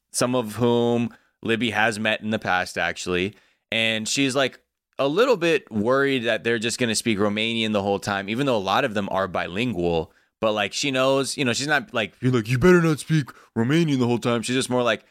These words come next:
"I know how I would be, too, if you're with people and you already have a native language that you speak. You'll probably want to converse in that." But she's also like, "Will there be some opportunities for English <laughs> conversation as well?" And so, "What do you want, a podium?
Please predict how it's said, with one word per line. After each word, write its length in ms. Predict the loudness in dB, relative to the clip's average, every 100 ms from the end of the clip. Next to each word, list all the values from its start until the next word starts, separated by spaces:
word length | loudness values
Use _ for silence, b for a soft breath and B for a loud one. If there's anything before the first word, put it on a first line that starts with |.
| _ _ _
"I 120 | -6
know 160 | -2 -2
how 220 | 0 0
I 200 | 0 -2
would 180 | -2 0
be, 140 | -2
too, 260 | 0 0 2
if 140 | 0
you're 140 | 0 0
with 320 | 2 0 -2
people 460 | -6 -2 0 0 0
and 140 | 0
you 80 | 0
already 240 | 0 -2
have 300 | -4 -4 -4
a 100 | -6 -6
native 420 | -6 -2 -4 -4
language 400 | -8 -2 -4 -2
that 140 | -4
you 100 | -2
speak. 460 | -4 0 0 -2 -6
You'll 160 | -2 -2
probably 500 | -2 -4 -2 -4 -4
want 320 | -2 -4 -4
to 80 | -6
converse 500 | -4 -4 0 -2 0
in 140 | -4
that." 280 | -2 -4 -6 b b _
But 140 | -4
she's 120 | -2 -2
also 300 | -2 -2 -2
like, 320 | -2 -6 -16 _ _ _ _ _ _
"Will 120 | -2
there 140 | 0 0
be 200 | 0 0
some 200 | 0 -2
opportunities 840 | -4 -6 -6 -2 0 0 0 0
for 240 | -2 -2 -2
English 400 | -2 -2 0 -2
<laughs> 120 | -2
conversation 580 | -2 -2 -2 -2 -2 -2
as 140 | -2 0
well?" 160 | 2
And 100 | 0
so, 60 | -2
"What 120 | -2
do 60 | 0
you 60 | 0
want, 180 | -2 -4
a 20 |
podium? 460 | -2 0 0 -4